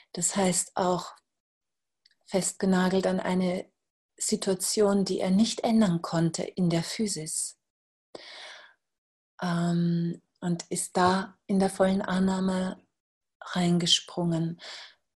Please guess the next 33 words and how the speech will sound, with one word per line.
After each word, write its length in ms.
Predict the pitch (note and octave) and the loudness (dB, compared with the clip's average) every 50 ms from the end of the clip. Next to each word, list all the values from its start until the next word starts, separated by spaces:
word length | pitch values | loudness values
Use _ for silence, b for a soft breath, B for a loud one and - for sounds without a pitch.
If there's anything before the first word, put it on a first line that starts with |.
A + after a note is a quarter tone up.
| _ - | _ -8
Und 240 | - F#3+ F#3 F3+ - | -4 -2 -2 -2 -2
ich 160 | F3 - - | -4 -4 -2
glaube, 280 | - G#3 F#3+ F#3+ F#3+ F#3+ | 2 2 4 4 4 2
das 580 | F#3+ F#3+ F#3 F#3 - - - - - - - _ _ _ _ _ _ _ _ | 0 0 -2 0 0 0 0 -2 -4 -6 -8 _ _ _ _ _ _ _ _
war 600 | - E3 E3+ F3+ F3 F3 E3+ F3 - - - _ - - A#4+ - _ _ - | -8 -2 0 4 4 6 6 4 2 0 -6 _ -20 -20 -20 -20 _ _ -8
dieser 260 | - G3 F3 E3+ F#3 F#3 | -6 -4 -2 -2 -2 -4
große 420 | - - F#3 F3+ E3+ - - G3 | 0 0 2 2 2 0 0 2
Moment 360 | F#3+ F3+ F3+ F3 E3+ E3+ E3+ | 2 2 2 2 0 0 -2
der 100 | - F3+ | -4 -6
Gnade. 460 | - - - F#3 F3 F3+ F#3+ F#3 E3 | -6 -4 -2 -2 0 0 -2 -2 -4
Ich 220 | - E3+ - - - | -4 -6 -8 -10 -8
konnte 320 | - F3+ F3 F3 F3 F3+ | -4 -2 -2 0 -2 -2
das 420 | E3+ F3 E3+ E3+ - - - - _ _ _ _ _ _ - | -4 -4 -4 -2 -4 -6 -6 -8 _ _ _ _ _ _ -4
einfach 420 | F3 E3+ E3+ E3 - - F3+ - _ _ | -2 0 0 0 -2 -6 -12 -12 _ _
alles, 480 | - F3+ F3 G3 F#3 D#3+ D#3+ - - - | 0 2 2 2 2 0 -2 -6 -8 -6
was 180 | - F#3 F3 - | -6 -6 -6 -6
passiert 440 | - - F3+ - - C4 C#4+ C#4+ - | -6 -6 -6 -4 -4 -4 -6 -4 -4
ist, 180 | G3 - - | -4 -2 0
einfach 200 | - G#3 G#3 G#3 | 2 2 2 2
vom, 200 | - A#3+ A3+ A3 B B B B B B B B B B | 0 -2 -2 -2 B B B B B B B B B B
vom 280 | - A3+ A3+ A3 A3 A3 | 0 4 6 6 6 6
Zusammenbruch 560 | - - G#3+ A#3+ B3+ C#4 B3+ A#3+ A3 A3 - | 4 2 4 6 6 6 4 2 2 0 2
meines 360 | G#3+ G#3 G3+ G3+ G3+ F#3+ - | 2 2 4 4 2 0 0
Lebens 460 | - A#3 B3 A#3+ G#3+ G#3 G#3 G3 - - | 2 4 6 6 6 6 4 2 0 -2
vor 120 | - G3 | -4 -4
fünf 340 | - - G#3 G3 F#3+ - - | -2 0 0 0 0 0 0
Jahren 260 | G3 F#3+ G3 G3 G3 | 2 4 4 4 2
bis 180 | F#3 G3+ G3 - | 2 0 -2 0
hin 200 | G#3+ G#3 G3+ F#3+ | 0 0 0 0
zum 520 | - - G3+ F#3+ F#3 F#3 F#3 F#3 F#3+ F#3 | 0 -2 0 0 2 2 2 0 0 -2
Verlust 400 | F#3 - G#3 G3+ G3+ G3 - - | -2 -2 -2 -2 -2 -2 0 0
meines 220 | G3 F#3+ F#3 - | 0 2 2 0
Mannes, 340 | - F#3 F#3+ G3 G#3 G#3 - | 0 0 2 2 0 -2 -4